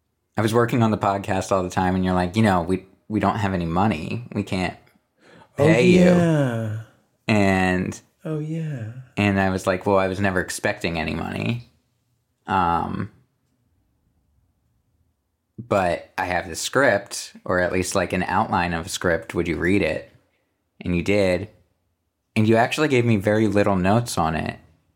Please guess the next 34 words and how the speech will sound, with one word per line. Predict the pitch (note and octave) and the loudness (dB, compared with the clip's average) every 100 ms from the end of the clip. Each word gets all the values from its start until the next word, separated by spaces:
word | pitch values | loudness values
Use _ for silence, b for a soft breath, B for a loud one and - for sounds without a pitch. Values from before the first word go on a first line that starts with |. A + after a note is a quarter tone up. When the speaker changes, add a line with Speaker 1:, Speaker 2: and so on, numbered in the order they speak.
| - | -4
Speaker 1:
which | G#2 G2+ | -2 0
at | G#2 | -2
the | G2 | -2
time | - B2 C3+ A#2+ G#2 | -2 0 2 2 2
I | G2 | 0
was, | F#2 F#2 | 0 0
like, | G2+ F2 F2 - _ _ _ _ _ _ _ _ _ _ - | 0 0 -4 -14 _ _ _ _ _ _ _ _ _ _ 0
not | G#2+ G2+ G2 - | 2 2 0 -4
super | - - B2 B2 B2 B2+ D3 - - - | -6 0 0 2 2 2 0 -6 -20 -12
excited | - - C#3 C#3 | -4 0 0 2
about. | D3 D3+ D#3 E3 - _ _ _ _ _ _ _ _ | 2 2 2 0 -6 _ _ _ _ _ _ _ _
But | A#2 G2+ | 0 0
now | G#2+ A#2 A#2+ A#2 | 2 2 4 4
knowing | A2 G2+ A2 A#2 G#2+ G2 | 2 2 2 2 2 2
you, | F#2+ G#2 G2+ F2 F2 G#2+ B2 - _ _ _ _ _ _ _ _ _ _ _ | 2 4 2 0 -2 -6 -8 -16 _ _ _ _ _ _ _ _ _ _ _
for | - | -4
some | D3+ F3 | 0 2
reason | D3+ B2+ G#2 | 2 2 0
for | - | 0
you, | G#2+ G#2+ | 2 4
it's | F#2+ - | 2 0
much | F#2 G#2 A#2+ | 0 0 0
easier | - A2 G#2 G2 | 0 0 2 0
to | F#2 | 0
be | F2 | 0
negative | E2+ F2 F2+ E2+ E2 E2+ | 0 -2 0 0 -2 -2
than | F2 | -4
it | F2+ F2+ | -4 -6
is | D#2+ | -8
to | - | -4
be | E2 | -4
positive | D#2 E2+ E2 - - | -2 -2 -2 -6 -12
about | - - - - | -12 -8 -8 -6
something. | - - - - - | -8 -8 -8 -10 -10